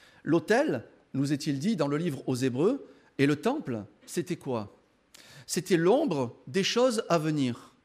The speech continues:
L'autel était l'ombre de la croix. Vous voyez, euh, la différence qu'il peut y avoir entre l'ombre qu'il y a sur le mur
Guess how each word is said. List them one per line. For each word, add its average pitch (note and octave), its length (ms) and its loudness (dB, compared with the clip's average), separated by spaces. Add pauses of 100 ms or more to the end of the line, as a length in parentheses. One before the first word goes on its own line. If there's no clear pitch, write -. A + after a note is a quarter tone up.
(240)
L'autel F#3+ 360 6
était F#3 180 4
l'ombre F#3 360 2
de C#3 60 2
la B2+ 120 2
croix. G#2 360 -8 (920)
Vous B2 100 -10
voyez, F3+ 380 -2
euh, B2 60 -4 (280)
la D3 100 0
différence E3+ 480 -2
qu'il D#3+ 100 -6
peut E3 120 -4
y D3+ 60 2
avoir F3 240 2
entre D3+ 500 0 (120)
l'ombre D#3 600 2
qu'il D3 160 -6
y E3+ 60 4
a D#3 100 6
sur - 180 -4
le C3+ 120 2
mur A#3 300 0